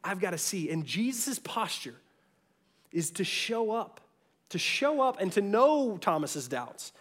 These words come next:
and to say, "Come and be verified." The patience of Jesus Christ to say, "Come and verify, verify that I am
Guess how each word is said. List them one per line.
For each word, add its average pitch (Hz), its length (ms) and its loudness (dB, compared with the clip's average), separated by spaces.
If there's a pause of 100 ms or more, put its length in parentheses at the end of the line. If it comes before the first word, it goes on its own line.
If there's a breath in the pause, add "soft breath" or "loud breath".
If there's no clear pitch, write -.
(240 loud breath)
and 180 100 -2
to 190 80 -4
say, 214 220 4
"Come 226 440 2
and 185 100 0
be 175 100 0
verified." 143 560 0
The 160 80 -8
patience - 840 -2 (360 soft breath)
of 165 100 0
Jesus 185 380 -2
Christ 156 360 0
to 151 60 -6
say, 160 180 0
"Come 208 280 4
and 147 100 4
verify, 160 840 6 (680 loud breath)
verify 175 640 6
that 156 180 0
I 190 400 6
am 170 540 2